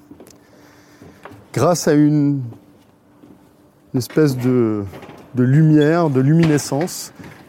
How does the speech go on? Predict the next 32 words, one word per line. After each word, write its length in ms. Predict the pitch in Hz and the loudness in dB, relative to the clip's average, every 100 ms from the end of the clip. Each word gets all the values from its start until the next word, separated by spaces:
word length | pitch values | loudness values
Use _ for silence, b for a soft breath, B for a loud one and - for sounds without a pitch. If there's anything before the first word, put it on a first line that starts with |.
| - | -20
qui, 360 | - - 143 151 | -12 -4 2 4
euh, 340 | 131 120 120 110 | 4 2 2 0
qui 200 | - 151 | -2 0
empêche, 600 | 156 156 170 180 - - - | 0 2 0 0 -2 -10 -8
euh, 480 | 127 123 120 113 110 110 B B B B B B _ 139 | -2 0 2 0 -2 -6 B B B B B B _ -10
la 100 | 117 | -6
personne 440 | 127 113 147 143 | -4 -4 -2 -2
qui 180 | 135 135 | -2 -2
leur 160 | 120 - | -2 -2
barre 200 | 127 135 | 0 0
la 100 | 127 | 2
route 260 | 120 147 143 | 2 0 0
de, 480 | 127 113 110 107 104 B _ - | 0 2 0 -2 -4 B _ -6
de 80 | 120 | -2
leur 180 | 117 107 | -2 -2
tirer, 380 | 135 127 127 | -2 0 2
de, 180 | 120 113 | 0 -2
de 120 | 113 135 | 0 0
les 100 | 127 | 0
viser 260 | 127 123 | -2 -4
en 80 | 113 | -6
fait. 380 | - - - - - B B B B B B B B - | -8 -12 -14 -20 -20 B B B B B B B B -4
Et 120 | 139 | -2
cette 240 | - 170 180 | 0 0 2
lumière, 320 | 165 190 208 | 4 4 2
elle 140 | 156 | 2
vient, 220 | 127 143 170 | 2 2 2
euh, 540 | 170 160 139 131 123 | 2 2 2 0 0
elle 160 | 147 127 | 0 2
vient 160 | 160 | 2
nous 120 | 170 165 | 2 2
chercher 400 | 160 - 123 | -2 -6 -6